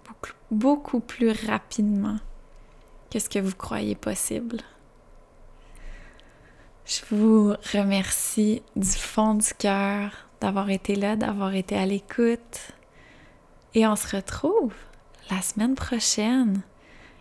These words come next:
Et je crois que la semaine prochaine, c'est là où peut-être on pourrait se parler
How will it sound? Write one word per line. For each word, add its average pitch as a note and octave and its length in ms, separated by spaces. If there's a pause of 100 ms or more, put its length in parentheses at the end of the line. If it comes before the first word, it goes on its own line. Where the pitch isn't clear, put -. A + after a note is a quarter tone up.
(120)
Et A3 60
je - 80
crois C#4+ 180
que D4 120
la A#3 80
semaine A#3 280
prochaine, B3+ 460
c'est A#3+ 220
là A#3 260
où A#3 80
peut-être A3 540
on G#3+ 100
pourrait G#3+ 400
se - 180
parler G#3+ 640